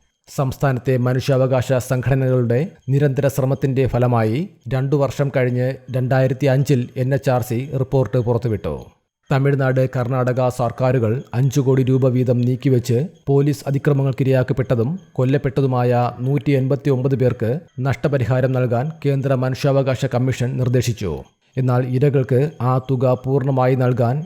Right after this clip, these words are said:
ഇരു സർക്കാരുകളും ഇതുവരെയും തയ്യാറായിട്ടില്ല. അന്ന് പോലീസ് കസ്റ്റഡിയിലെടുത്ത് ക്രൂരപീഡനങ്ങൾക്കിരയാക്കിയ ആളുകളെ വീരപ്പൻ നടത്തിയ പല കുറ്റകൃത്യങ്ങളിലും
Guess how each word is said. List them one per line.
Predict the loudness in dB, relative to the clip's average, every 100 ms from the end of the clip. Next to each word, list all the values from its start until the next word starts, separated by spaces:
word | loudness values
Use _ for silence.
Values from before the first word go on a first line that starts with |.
| -4
ഇരു | -2 0
സർക്കാരുകളും | 0 -2 0 0 2 0 -2 -2
ഇതുവരെയും | 2 4 4 2 2
തയ്യാറായിട്ടില്ല. | 0 2 2 2 0 -2 -2 -4 -8 -18 _ _ _ -6
അന്ന് | -2 0 0 -2 0
പോലീസ് | 2 2 -2 -6
കസ്റ്റഡിയിലെടുത്ത് | -4 0 0 0 -2 -4 -6 -6 _
ക്രൂരപീഡനങ്ങൾക്കിരയാക്കിയ | -2 0 0 2 2 2 0 -2 0 2 2 2 2
ആളുകളെ | 4 2 2 2 0 -4 -10
വീരപ്പൻ | -2 2 2 0 0
നടത്തിയ | 0 -2 0 0 0
പല | 0 0
കുറ്റകൃത്യങ്ങളിലും | 0 0 0 0 0 2 2 2 -2